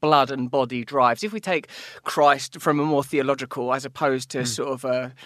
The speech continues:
Speaker 1: you know, a, a, a sort of reductive, simplistic, and I think sort of, for me personally, spiritually useless perspective, as, as, like, the metaphor of Christ being the, the, the potential for transcendence beyond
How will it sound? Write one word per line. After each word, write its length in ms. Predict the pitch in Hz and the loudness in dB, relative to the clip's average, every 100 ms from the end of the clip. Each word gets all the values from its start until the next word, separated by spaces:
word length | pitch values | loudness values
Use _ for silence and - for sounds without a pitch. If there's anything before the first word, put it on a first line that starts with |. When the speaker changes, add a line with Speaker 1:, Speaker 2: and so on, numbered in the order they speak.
| - - _ - | -20 -20 _ -8
Speaker 1:
you 60 | |
know, 180 | 127 - - | -6 -6 -4
a, 140 | 131 | -4
a, 760 | 123 135 131 131 - - 135 123 | -2 -2 0 0 -2 -4 -6 -8
a 60 | |
sort 180 | - - | -12 -14
of 60 | - - - - - | -16 -20 -20 -20 -16
reductive, 800 | 123 127 151 151 127 139 - 123 | -14 -12 -12 -8 0 0 -2 -10
simplistic, 800 | - 123 135 120 - 123 120 127 | -6 -8 -8 -10 -6 -6 -6 -8
and 440 | 127 104 - 123 | -8 -10 -14 -10
I 120 | 123 | -8
think 260 | 123 131 123 | -8 -10 -10
sort 160 | - | -16
of, 80 | - - | -20 -18
for 180 | - | -8
me 100 | 127 | -4
personally, 320 | 131 135 131 120 | -4 -6 -6 -6
spiritually 880 | - - 135 127 - 127 120 117 - - - | -6 -2 -2 -2 -8 -8 -6 -6 -10 -20 -14
useless 640 | - 135 - 165 170 - 117 | -10 -8 2 2 2 -6 -8
perspective, 460 | 120 - 113 123 - - - | -8 -6 -6 -8 -12 -16 -2
as, 200 | 143 139 | 0 2
as, 260 | 147 131 131 | 2 0 0
like, 180 | 127 127 | -4 0
the 220 | 127 123 - - - | 0 -2 -8 -20 -12
metaphor 540 | 135 170 156 - 135 131 | 2 2 2 -4 -2 -2
of 120 | - | -4
Christ 720 | - 151 131 120 - - 131 | 0 4 4 2 -2 -12 -4
being 480 | 131 123 120 117 117 | 0 2 0 -2 -2
the, 120 | 120 | -4
the, 320 | 117 123 123 | -6 -8 -8
the 160 | 123 131 _ - | -6 -8 _ -12
potential 460 | 139 - 170 147 | -10 -4 -4 -4
for 100 | 131 | -10
transcendence 1400 | 127 - 147 135 - - 151 123 107 104 - - - - _ _ _ - | -8 0 2 2 0 2 4 4 0 -4 -8 -8 -8 -10 _ _ _ -6
beyond 640 | 127 123 135 135 127 123 | 0 4 4 4 2 -2